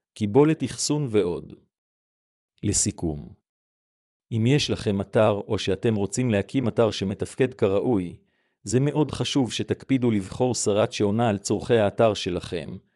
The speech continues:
לפי מה שאתם רוצים להריץ דרכו. בחירת השרת המתאים לאחסן את האתר שלכם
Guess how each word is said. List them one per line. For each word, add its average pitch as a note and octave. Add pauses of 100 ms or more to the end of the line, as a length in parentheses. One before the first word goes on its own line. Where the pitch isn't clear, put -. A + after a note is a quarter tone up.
(280)
לפי A#2+
מה C#3+
שאתם B2
רוצים A#2
להריץ G#2+
דרכו. F#2+ (1040)
בחירת G#2+
השרת G#2+
המתאים G#2+
לאחסן G#2
את A#2+
האתר B2
שלכם C#3